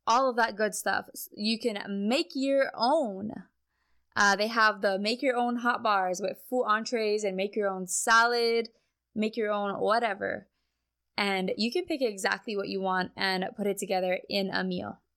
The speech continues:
And a lot of the food is so good and a great option when you're on the move. You don't even have to talk to anybody if you go to a place that has a hot bar. You can just scoop up what you want and pay for your items. I mean,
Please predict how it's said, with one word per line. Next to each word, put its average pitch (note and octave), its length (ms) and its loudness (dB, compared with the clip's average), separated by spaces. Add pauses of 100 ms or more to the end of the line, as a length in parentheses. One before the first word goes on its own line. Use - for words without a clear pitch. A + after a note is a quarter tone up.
And F#3+ 440 -2
a G3 60 -4
lot G3 220 -2
of G#3+ 120 0
the G3 40 -20
food F#3+ 320 -2
is F#3 240 -6
so G3 560 -2
good - 340 -4 (800)
and F#3+ 140 -4
a F#3 40 -4
great G3 420 -2
option F3+ 600 -2 (260)
when F#3+ 200 0
you're F3 200 -6
on F#3+ 240 0
the F#3 40 0
move. F#3 440 -2 (480)
You A3 100 0
don't A#3+ 120 2
even A#3+ 180 -2
have A#3 140 -2
to - 100 -2
talk B3 500 -2
to - 160 -4
anybody F#3+ 600 -2 (300)
if G3+ 220 0
you G3+ 160 -4
go G3 220 0
to - 80 -8
a G3 60 -4
place F#3+ 260 -4
that G3+ 100 -4
has F#3 160 -2
a F#3+ 80 -2
hot F3+ 300 -2
bar. F#3 400 -2 (360)
You B3+ 220 -2
can C#4 160 -2
just G#3+ 400 0
scoop C4 380 -4
up A#3+ 160 -4
what A#3 140 0
you A3+ 120 -4
want G#3+ 380 2
and F#3+ 360 0
pay F#3 200 0
for F#3 180 -2
your F3+ 180 0
items. - 640 -4
I G3 140 0
mean, F#3+ 380 -2